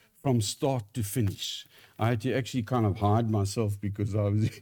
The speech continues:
<laughs> embarrassing myself, sobbing. I couldn't take the absolute beauty of that,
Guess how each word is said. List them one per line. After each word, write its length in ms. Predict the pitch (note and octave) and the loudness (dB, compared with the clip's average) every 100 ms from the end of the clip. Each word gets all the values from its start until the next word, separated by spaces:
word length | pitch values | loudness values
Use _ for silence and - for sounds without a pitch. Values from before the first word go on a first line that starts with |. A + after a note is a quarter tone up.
| - | -20
<laughs> 200 | - - | -10 -2
embarrassing 720 | A#2+ A2 A#2 C3+ A#2 C#3+ A2+ | 0 2 2 4 2 2 2
myself, 440 | A2 G2+ D3 A#2+ | 2 2 0 0
sobbing. 600 | G2+ - C#3+ B2 A#2+ G#2 - - - | 0 0 0 4 4 4 0 -12 -8
I 100 | C#3+ | -4
couldn't 580 | C#3+ D3 A3+ F3+ A3 G#3 | -4 0 2 4 2 0
take 580 | - F3+ B2 - - - _ _ - | 0 0 0 -2 -14 -20 _ _ -8
the 280 | B2 C3+ - - | 0 0 0 -6
absolute 840 | D3 - - F#3+ E3+ E3+ E3 - G#2 F#2+ - | -8 -2 0 2 2 2 -2 -10 -8 -10 0
beauty 640 | A#2+ D3+ C3+ - F#2+ E2+ - | 4 4 4 0 -4 -4 0
of 220 | G#2+ G2 | 2 2
that, 200 | A#2+ B2 | 2 0